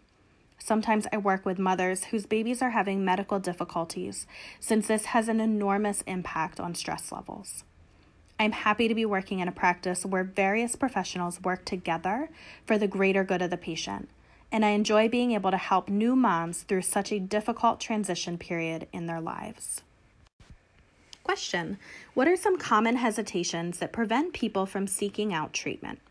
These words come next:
Many people hesitate to reach out before they hit a crisis point. However, social work can enhance life at any stage. It is much easier to improve your own life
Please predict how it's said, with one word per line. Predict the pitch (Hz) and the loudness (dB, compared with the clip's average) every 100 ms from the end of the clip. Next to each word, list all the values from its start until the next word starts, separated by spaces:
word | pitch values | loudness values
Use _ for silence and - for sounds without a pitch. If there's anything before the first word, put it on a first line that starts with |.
| _ _ _ _ _ _ _ _ _ _ - | _ _ _ _ _ _ _ _ _ _ 0
Many | 233 339 | 2 4
people | 370 302 254 | 6 4 4
hesitate | 208 202 190 185 - | 2 0 -2 -2 -2
to | 196 | 0
reach | 202 196 | 0 2
out | 170 151 - | 0 0 -4
before | 208 - 226 220 | -8 -2 0 2
they | 233 220 | 2 0
hit | 185 185 | 0 -4
a | 185 | -4
crisis | - 175 170 165 - | -6 -6 -4 -8 -10
point. | - - - - _ - - - - | -10 -10 -12 -14 _ -20 -20 -20 -2
However, | 233 240 262 254 | 4 6 6 2
social | - 240 - 349 | 2 2 4 4
work | 262 208 | 6 4
can | - 233 | 2 0
enhance | 214 214 - 233 269 - - | 2 0 0 0 0 -4 0
life | 196 190 190 - | 2 2 -2 -2
at | 180 - - | -2 -2 -2
any | 208 240 | 0 0
stage. | 233 - - - - - - _ _ _ _ - | -2 -6 -8 -8 -8 -10 -12 _ _ _ _ -2
It | 208 | 0
is | 208 | 2
much | 208 226 | 2 2
easier | - 226 208 220 208 | 0 -2 0 2 2
to | - | 0
improve | 196 190 - 196 196 | 0 0 0 0 0
your | 190 - | -2 0
own | 202 233 | 0 2
life | 285 190 180 202 - | 4 4 2 -2 -10